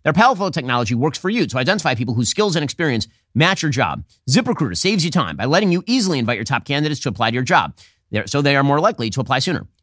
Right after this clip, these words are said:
ZipRecruiter is trusted by millions and millions of people. In fact, over three point eight million businesses trust ZipRecruiter with their hiring needs. So make a positive impact on your hiring future with ZipRecruiter. Four out of five employers who post on ZipRecruiter will get a quality candidate within day one.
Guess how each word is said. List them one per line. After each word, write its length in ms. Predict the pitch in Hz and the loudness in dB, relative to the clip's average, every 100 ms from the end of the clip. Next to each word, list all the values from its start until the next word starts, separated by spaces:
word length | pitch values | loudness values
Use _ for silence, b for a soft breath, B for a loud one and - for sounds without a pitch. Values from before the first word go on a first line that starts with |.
| 120 | 0
ZipRecruiter 440 | 180 233 180 180 | 0 0 -2 -2
is 100 | 123 | -2
trusted 360 | - 185 - 87 | -2 -2 -2 -4
by 100 | 95 | 0
millions 480 | 113 160 175 175 151 | 2 2 2 0 0
and 160 | 143 | 0
millions 320 | 110 95 95 | 0 0 -4
of 60 | 87 | -4
people. 180 | 117 101 | -4 -4
In 80 | 98 | 0
fact, 320 | 175 76 - _ _ _ 226 | 0 0 -10 _ _ _ 2
over 220 | 226 107 | 2 -2
three 300 | - 202 220 | -4 -4 -2
point 260 | 147 185 160 | -4 -4 -4
eight 160 | 160 | -2
million 360 | 110 175 214 110 | 0 2 2 -2
businesses 400 | 92 107 113 101 | -4 -8 -8 -2
trust 240 | 185 123 | -2 -2
ZipRecruiter 400 | 123 120 117 120 | -4 -6 -4 -2
with 240 | 113 151 131 | -2 -2 0
their 160 | 123 | 0
hiring 320 | 110 110 98 | 0 -2 -2
needs. 240 | 90 57 - _ _ | -2 -6 -14 _ _
So 260 | 226 - - - | 0 0 -2 -6
make 140 | 135 | -4
a 20 | |
positive 380 | 110 156 143 143 | 0 0 2 0
impact 260 | 175 123 101 | 0 -2 -2
on 120 | 120 | -2
your 160 | 135 143 | 0 0
hiring 260 | 139 135 | 0 0
future 240 | 117 - 87 | -4 -8 -4
with 220 | 117 110 | -4 -2
ZipRecruiter. 480 | 127 123 151 98 - _ | -2 -2 -4 -6 -10 _
Four 240 | _ 190 180 | _ 0 0
out 60 | |
of 60 | 170 | 2
five 180 | 175 180 | 2 2
employers 300 | 151 196 123 | 0 -2 -4
who 80 | 98 | -2
post 200 | 185 185 | -2 0
on 120 | 160 | 0
ZipRecruiter 360 | 139 143 147 131 | 0 -2 -2 -2
will 100 | 117 | 0
get 120 | 135 | -2
a 60 | |
quality 320 | - 139 143 127 | 2 2 2 0
candidate 320 | 135 131 127 | -2 -2 -2
within 220 | 98 113 | -4 -2
day 120 | 104 | -2
one. 240 | 101 147 | -2 -4